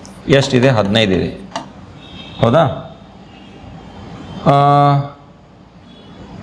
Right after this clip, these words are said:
ಅಂಕಿಗಳ ಮೊತ್ತವನ್ನು ತಗೊಂಡ್ರೆ ಎ ಮೈನಸ್ ಡಿ ಪ್ಲಸ್ ಎ ಪ್ಲಸ್ ಎ ಪ್ಲಸ್ ಡಿ ಅಷ್ಟು ಕೂಡಿಸಿದ್ರೆ ಎಷ್ಟು ಬಂತು ನೋಡ್ರಿ? ಹದಿನೈದು ಬಂತು. ಇಲ್ಲಿ ಮೈನಸ್ ಡಿ ಮತ್ತು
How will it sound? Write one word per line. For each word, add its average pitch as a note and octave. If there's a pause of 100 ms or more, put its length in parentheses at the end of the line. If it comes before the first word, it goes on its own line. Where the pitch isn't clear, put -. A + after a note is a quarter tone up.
(720)
ಅಂಕಿಗಳ E3+ (100)
ಮೊತ್ತವನ್ನು C#3+
ತಗೊಂಡ್ರೆ G2 (360)
ಎ C3+ (160)
ಮೈನಸ್ A#2+
ಡಿ G2+ (760)
ಪ್ಲಸ್ A#2+ (180)
ಎ - (380)
ಪ್ಲಸ್ A2 (120)
ಎ G2
ಪ್ಲಸ್ G2
ಡಿ G#2+ (640)
ಅಷ್ಟು -
ಕೂಡಿಸಿದ್ರೆ G2+
ಎಷ್ಟು -
ಬಂತು G2
ನೋಡ್ರಿ? A#2+ (880)
ಹದಿನೈದು A2+
ಬಂತು. E2 (960)
ಇಲ್ಲಿ D3+
ಮೈನಸ್ C#3
ಡಿ D3
ಮತ್ತು C#3+